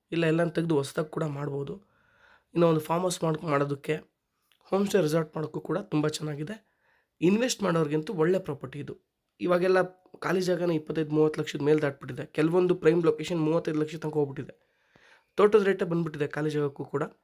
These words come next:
ಅಂಥದ್ರಲ್ಲಿ ಇದೊಂದು ಲೋ ಬಜೆಟಲ್ಲಿ ಇನ್ವೆಸ್ಟ್ ಮಾಡೋರಿಗೆ ಇದು ಒಳ್ಳೆ ಪ್ರಾಪರ್ಟಿ ಅಂತ ಹೇಳ್ತೀನಿ. ನೋಡಿ, ಪ್ರಾಪರ್ಟಿಯಿಂದ ನಿಮಗೆ ಈ ಜಂಕ್ಷನ್ಗೆ ಒಂದರಿಂದ ಒಂದೂವರೆ ಕಿಲೋಮೀಟರ್ ಆಗುತ್ತೆ. ಇದು ಸ್ಟೇಟ್ ಹೈವೇ,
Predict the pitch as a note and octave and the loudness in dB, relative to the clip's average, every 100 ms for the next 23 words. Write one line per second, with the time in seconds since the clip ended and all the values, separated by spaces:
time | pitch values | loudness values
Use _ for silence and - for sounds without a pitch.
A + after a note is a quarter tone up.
0 | _ _ _ _ _ _ _ _ _ _ | _ _ _ _ _ _ _ _ _ _
1 | - G#3 G#3 G#3+ G#3 G3+ G3 F#3 E3 - | -4 2 2 4 4 4 4 2 2 0
2 | F#3 F#3+ F#3 F3+ F3 F3+ F3 - E3 E3 | 0 2 2 0 -2 0 -2 -2 -4 -4
3 | D#3+ D#3+ D#3 E3 D3 C#3 D#3+ D#3+ D3+ D3+ | -2 -2 0 0 -2 0 0 -2 -4 -4
4 | D3+ D3+ - D#3 D3+ D3 D#3+ B3 _ _ | -4 -4 -2 -2 -2 -4 -8 -8 _ _
5 | _ _ _ _ _ _ _ _ _ _ | _ _ _ _ _ _ _ _ _ _
6 | _ _ _ _ _ _ _ _ _ _ | _ _ _ _ _ _ _ _ _ _
7 | _ _ _ _ _ D3+ D3 F3+ F#3 D3 | _ _ _ _ _ -6 -2 -2 -2 -2
8 | - F3 E3+ E3+ E3+ E3 D#3+ D3 D#3 F3 | 0 2 2 2 2 2 2 0 0 -6
9 | _ _ - E3+ C#3+ D#3+ F3 F#3+ G3 A3 | _ _ -8 -4 0 0 2 2 2 2
10 | D#3 D#3 D#3+ D#3+ D3+ D3 D3+ D3+ D3 C#3+ | 2 2 2 2 2 2 0 0 0 0
11 | C#3 C3 C3 G#3+ G#3 _ _ _ _ _ | -4 -8 -10 -12 -14 _ _ _ _ _
12 | _ _ _ _ _ _ _ _ _ _ | _ _ _ _ _ _ _ _ _ _
13 | _ _ _ _ - C#3+ A3 - G#3 G3+ | _ _ _ _ -6 -4 0 4 4 2
14 | D3+ A#2+ | -2 -4